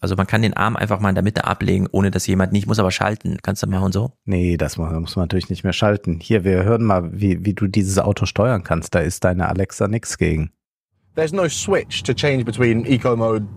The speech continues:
Speaker 3: comfort mode, sport mode, right? Where is it? How do you do it? Have you gotta dive into the settings and press a lot of things? Yes.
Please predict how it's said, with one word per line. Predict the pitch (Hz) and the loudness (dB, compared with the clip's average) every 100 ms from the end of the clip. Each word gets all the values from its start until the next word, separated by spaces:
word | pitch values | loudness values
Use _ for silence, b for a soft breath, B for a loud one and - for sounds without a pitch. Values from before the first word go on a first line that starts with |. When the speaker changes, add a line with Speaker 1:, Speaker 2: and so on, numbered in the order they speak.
| - | -4
Speaker 3:
comfort | 131 104 | -2 0
mode, | 107 110 107 | 0 0 0
sport | - 165 - | 0 0 0
mode, | 87 82 90 | -4 -2 0
right? | 117 | 0
Where | 120 131 160 | 0 0 0
is | 107 | 0
it? | 87 - | -4 0
How | 117 | 0
do | 117 | 2
you | |
do | 127 139 | 2 2
it? | 87 - B B B | 0 -6 B B B
Have | |
you | 120 | 2
gotta | 123 | 4
dive | 113 110 127 127 120 | 2 2 2 2 2
into | 120 - | 0 -2
the | 117 | -2
settings | 127 117 131 135 131 | -2 0 2 2 2
and | 110 | 0
press | 120 117 131 | 0 -2 0
a | |
lot | 123 | 0
of | 123 | 0
things? | 117 147 - | -2 -2 -2
Yes. | 180 101 - - | -2 -2 -8 -14